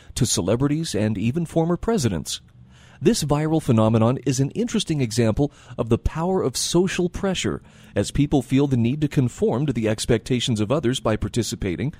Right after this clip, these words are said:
along with those who might be participating to get personal attention. This challenge is accepted by pouring cold water over oneself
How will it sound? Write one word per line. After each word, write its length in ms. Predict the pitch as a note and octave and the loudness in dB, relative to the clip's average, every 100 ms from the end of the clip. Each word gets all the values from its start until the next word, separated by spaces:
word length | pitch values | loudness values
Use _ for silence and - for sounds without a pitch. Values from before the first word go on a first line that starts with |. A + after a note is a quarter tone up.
| - - - | -16 -10 -4
along 280 | A3 G3+ | -2 -2
with 140 | G3 F#3+ | -2 0
those 200 | A#2+ C3+ | 0 0
who 80 | C#3 | 0
might 220 | A#2 A#2 | 0 0
be 100 | B2+ | -4
participating 720 | - B2+ A2+ B2+ G#2+ G#2 A#2+ - | -2 -2 -2 0 0 0 -2 -6
to 80 | - | -6
get 200 | C3+ C#3 | -4 -2
personal 360 | - G3 A#2+ G#2 | -2 -2 0 0
attention. 500 | A2 D#3+ C#3 - - - _ _ _ _ _ _ | 0 -2 -2 -4 -10 -14 _ _ _ _ _ _
This 300 | A#2+ B3 - | 2 2 2
challenge 640 | - - F#3+ E3 A2 C3 - | -2 0 2 2 0 -2 -2
is 160 | D3+ A#2+ | 0 2
accepted 480 | - - G3+ D#3 C3 | 0 0 2 2 4
by 140 | B2 | 2
pouring 460 | - - G#3 G#3+ G3+ | 2 4 4 4 0
cold 300 | - F3+ D#3 | 4 4 6
water 380 | C3 E3+ C3 C3+ | 4 6 6 6
over 260 | E3 D3+ | 6 6
oneself 600 | A#2 A2 G#2 - F2 G#2+ | 4 4 2 2 0 0